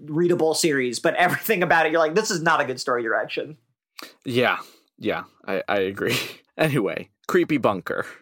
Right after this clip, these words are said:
Speaker 1: Yeah, and so this girl, Cindy Moon, has spider powers,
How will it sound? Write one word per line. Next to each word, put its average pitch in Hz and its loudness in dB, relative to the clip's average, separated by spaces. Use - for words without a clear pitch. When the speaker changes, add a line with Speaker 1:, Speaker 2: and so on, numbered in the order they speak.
Speaker 1:
Yeah, 202 2
and 208 2
so 214 4
this 190 0
girl, 233 4
Cindy 226 2
Moon, 170 2
has 185 4
spider 202 2
powers, 135 2